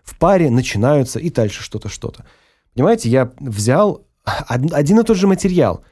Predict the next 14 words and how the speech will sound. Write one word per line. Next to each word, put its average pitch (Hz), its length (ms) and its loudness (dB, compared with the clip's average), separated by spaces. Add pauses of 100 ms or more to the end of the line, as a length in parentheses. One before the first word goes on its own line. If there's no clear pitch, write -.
(140)
Муж 147 380 0
и 135 40 -2
жена, 139 440 2
семья, 139 640 2 (180)
уход 147 400 0
друг 123 240 -2
от 117 100 0
друга, 196 320 2
сменяемость 127 640 0
власти, 170 320 0
как 117 200 -6
сменяемость 123 500 0
в - 80 -12
семье. 110 340 0